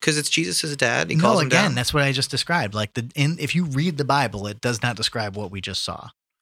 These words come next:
Speaker 1: The look of him, but it doesn't, he doesn't say
Speaker 2: Any of
Speaker 1: anything.
Speaker 2: it.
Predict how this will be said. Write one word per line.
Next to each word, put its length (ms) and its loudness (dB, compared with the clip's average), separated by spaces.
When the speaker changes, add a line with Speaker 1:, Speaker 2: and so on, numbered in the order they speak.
Speaker 1:
The 120 6
look 300 2
of 180 4
him, 240 -2
but 100 0
it 60 -2
doesn't, 380 -2
he 80 -4
doesn't 240 0
say 160 2
Speaker 2:
Any 140 6
of 140 6
Speaker 1:
anything. 300 0
Speaker 2:
it. 60 -18